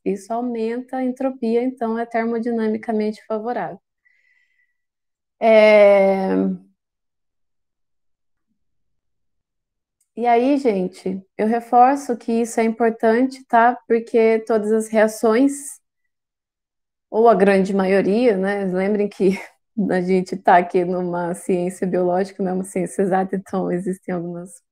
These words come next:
poucas exceções, mas todas as reações,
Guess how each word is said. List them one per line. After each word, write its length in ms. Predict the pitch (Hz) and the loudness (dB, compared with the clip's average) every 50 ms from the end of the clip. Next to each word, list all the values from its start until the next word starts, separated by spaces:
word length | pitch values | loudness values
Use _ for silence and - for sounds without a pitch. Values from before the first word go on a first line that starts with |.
| _ _ - | _ _ -14
poucas 300 | 175 175 - - 175 170 | -14 -14 -12 -12 -12 -12
exceções, 680 | 170 - - 190 190 - - 185 196 208 202 - _ _ _ _ _ _ _ _ _ _ _ _ _ _ _ _ | -12 -12 -12 -12 -10 -8 -6 -6 -6 -6 -8 -12 _ _ _ _ _ _ _ _ _ _ _ _ _ _ _ _
mas 480 | - 208 202 202 202 202 196 196 196 196 | -4 -2 0 0 0 0 0 -2 -2 -2
todas 500 | - 202 214 226 226 254 262 254 233 220 | 0 2 2 2 4 2 2 2 2 0
as 160 | 208 214 214 | -2 -2 -2
reações, 880 | - 220 202 208 208 208 - 220 233 254 262 240 214 214 - - - | 0 2 2 2 2 0 -2 0 0 2 2 0 0 -2 -6 -12 -20